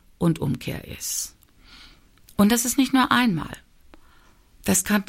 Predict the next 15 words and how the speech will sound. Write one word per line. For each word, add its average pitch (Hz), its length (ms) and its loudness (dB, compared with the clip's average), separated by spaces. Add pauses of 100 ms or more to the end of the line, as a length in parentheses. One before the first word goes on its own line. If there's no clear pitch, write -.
(180)
ganz 226 460 2
oft - 720 -4
sein. 160 440 0
Ich - 160 -4
merke, 220 500 2 (260)
je 185 160 0
mehr 196 320 4
der 226 180 0
Heilige 220 340 2
Geist 196 480 0
mich 202 280 -2 (300)
auf 185 220 0
Dinge 190 260 2
hinweist 202 720 2
oder 185 280 -2